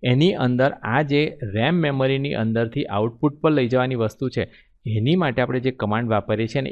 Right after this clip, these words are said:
એ કમાન્ડ છે printf કમાન્ડ. printf કમાન્ડથી આપણે શું કરીએ છીએ તો કે રેમ મેમરીની અંદર જે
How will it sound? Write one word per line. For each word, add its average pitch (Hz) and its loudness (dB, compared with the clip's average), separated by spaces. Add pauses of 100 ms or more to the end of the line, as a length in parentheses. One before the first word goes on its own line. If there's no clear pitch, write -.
એ - 2 (120)
કમાન્ડ 101 -2
છે 151 -2 (140)
printf 104 -2 (140)
કમાન્ડ. 82 -8 (360)
printf 170 2 (100)
કમાન્ડથી 131 -2
આપણે 131 -4
શું 156 -4
કરીએ 110 0
છીએ 107 -6 (240)
તો 113 -6
કે 127 2 (180)
રેમ 135 -2
મેમરીની 123 -2
અંદર 123 0
જે 127 2